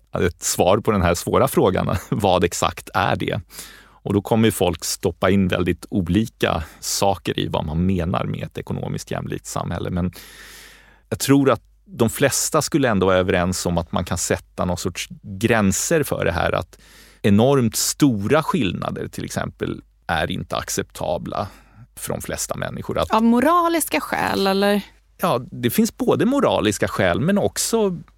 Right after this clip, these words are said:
Speaker 1: politiska eller praktiska skäl. Alltså, man skulle kunna argumentera för att kraftig ojämlikhet är inte ens bra för, även om man skulle bara rent instrumentellt vara intresserad av att vi vill att ekonomin ska växa så mycket som möjligt,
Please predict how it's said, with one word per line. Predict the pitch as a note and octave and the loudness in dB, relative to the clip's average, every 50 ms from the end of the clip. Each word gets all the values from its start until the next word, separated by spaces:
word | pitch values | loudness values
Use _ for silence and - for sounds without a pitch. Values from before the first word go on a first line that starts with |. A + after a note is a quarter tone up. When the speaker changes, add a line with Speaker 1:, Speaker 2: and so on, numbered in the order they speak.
| - - F#2 - - _ _ | -14 -14 -14 -14 -18 _ _
Speaker 1:
politiska | - - G3+ E3 B2+ G#2 A2+ - _ - F#3+ - - - G3 | -4 -2 0 2 2 0 0 -2 _ -6 -6 -6 -4 -2 -2
eller | F3 F3+ - | -2 -2 -4
praktiska | - - - - - - - - F3+ - - G#3+ | -4 -4 -6 -6 -6 -8 -6 -6 -6 -4 -4 -6
skäl. | - - - - - G#2 A2 - - | -2 0 0 0 0 0 -2 -4 -4
Alltså, | - A#2+ A#2 B2+ - - - _ - | -2 -2 0 -2 -2 -6 -10 _ -8
man | A3 D3 C#3 C#3+ | -2 0 0 2
skulle | - - - G#3+ E3 G#3+ F#3+ G3+ - | 0 2 2 4 4 4 4 2 2
kunna | - A#3 A3+ A3+ | 2 0 2 2
argumentera | G#3+ G3+ G3 F#3+ G3+ G3 F3+ D#3+ - - B2 G#2+ G#2+ G#2+ G#2 | 2 2 2 2 0 0 -2 -2 -2 -2 0 2 2 2 0
för | - - - G2 F#2 F2+ | 0 0 2 2 4 4
att | F2 F2 F2 - - - - _ - - _ - - - | 4 2 0 0 -4 -20 -20 _ -20 -20 _ -20 -14 -6
kraftig | - - D3+ B2+ - - - - D#3+ E3+ | -2 0 0 0 0 -4 -2 0 2 2
ojämlikhet | E3 C#3+ A#2 A2+ G#2 G#2 A2+ A2+ A2 G#2+ - - - G#2+ G#2+ G#2+ G#2+ G2+ - _ - - - - _ _ _ _ _ _ _ | 2 4 4 2 2 2 2 2 2 0 0 -2 -4 0 0 2 0 0 -2 _ -18 -18 -18 -18 _ _ _ _ _ _ _
är | - C#3+ | 0 2
inte | C#3+ C#3+ C3 G#2+ F#2 - - C3 | 2 4 4 2 2 2 0 0
ens | A#2 A2+ G2+ G2 | 2 0 0 -2
bra | F#2 E2+ F#2+ G#2 B2 F#3+ G3+ C3+ A2 G#2 | -2 0 2 4 4 4 4 2 2 2
för, | - - - G2+ F#2 F2+ F2+ - - | 0 0 -2 0 2 2 2 2 2
även | D3+ C#3 A#2+ G2+ A2 F3 | 2 2 4 4 4 2
om | A3 A#3 | 2 2
man | A3+ G3+ | 0 0
skulle | - - - D#3+ C#3+ | 0 0 0 0 0
bara | B2+ B2 - F#3 F#3 D#3+ A#2+ A2+ C3+ - G3+ F3 C#3+ | -2 -2 0 2 2 2 2 0 0 0 0 0 0
rent | C3+ C3 A#2+ A#2+ A2 - | 0 0 0 0 0 0
instrumentellt | C3+ A#2 A2+ - - B2+ B2 A#2 A2 - - G3+ A3+ F3+ C#3 - - | 0 0 0 -2 -2 -2 -2 -2 -2 -2 -2 -2 -2 -2 -4 -4 -2
vara | A#2+ A2 | 0 0
intresserad | G#2 G2 - G2+ - - G2 F2 F2+ F#2 F2 F2+ | 0 0 0 -2 -2 0 0 2 2 2 2 2
av | F2 F2 F2 F2+ | 2 2 2 0
att | - - - | -2 -2 -2
vi | G2+ | -2
vill | F#2 G2 G2 F#2 G2 G2+ | 0 0 0 0 2 0
att | F2+ - - _ _ _ - - | 0 -2 -4 _ _ _ -10 -6
ekonomin | - A2 - - G#2+ G2+ G2 G2 F#2 F2+ | -4 -2 0 2 4 4 4 4 4 2
ska | - - B2 | 2 0 0
växa | A2 B2 G#2+ - - - - D#3+ | 0 0 -2 -2 -4 -4 -2 -2
så | - - | 0 0
mycket | G3+ E3 - - | -2 -2 -2 -6
som | - - F2 F2 | -8 -8 -4 -4
möjligt, | E2+ - - - - - - | -4 -4 -4 -6 -8 -10 -12